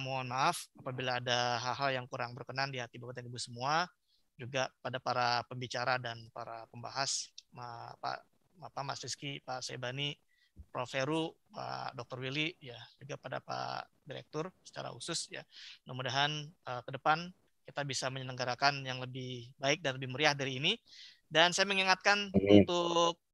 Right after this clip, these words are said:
Speaker 1: program Brown Bag Seminar berikutnya, untuk putaran ketiga, saya ingatkan di hari Kamis depan ya, tanggal dua puluh lima,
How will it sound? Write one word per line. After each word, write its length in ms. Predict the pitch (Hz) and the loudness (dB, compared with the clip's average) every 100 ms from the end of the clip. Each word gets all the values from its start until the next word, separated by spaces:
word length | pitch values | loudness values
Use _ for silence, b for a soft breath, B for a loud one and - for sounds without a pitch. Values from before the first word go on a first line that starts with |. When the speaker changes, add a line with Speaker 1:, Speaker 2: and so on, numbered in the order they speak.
| _ | _
Speaker 1:
program 720 | 170 160 170 170 175 175 175 165 _ _ b b _ | 0 4 6 6 4 0 -4 -10 _ _ b b _
Brown 320 | 156 165 165 | 4 4 6
Bag 240 | 165 170 | 8 6
Seminar 400 | - 170 170 165 | 6 0 2 4
berikutnya, 640 | 160 160 170 - 160 202 - _ _ _ _ _ _ _ _ _ | 4 2 2 4 4 4 0 _ _ _ _ _ _ _ _ _
untuk 320 | 143 - 143 | -8 -8 -8
putaran 320 | 127 147 143 | 0 2 2
ketiga, 640 | - - 147 160 170 180 175 _ _ _ _ _ | 0 -4 4 6 6 4 -2 _ _ _ _ _
saya 160 | 156 147 | -6 -2
ingatkan 320 | 147 - 160 | -2 0 0
di 80 | 151 | 2
hari 240 | 139 147 | 2 2
Kamis 560 | 143 143 139 - - - | 0 2 2 2 0 -4
depan 300 | 147 147 185 156 | 0 2 2 2
ya, 160 | 190 - _ _ | -4 -6 _ _
tanggal 720 | 139 139 135 135 135 139 143 | -4 2 4 6 6 4 2
dua 160 | 135 | -2
puluh 160 | 147 143 127 | -2 -4 0
lima, 240 | 139 180 | 2 2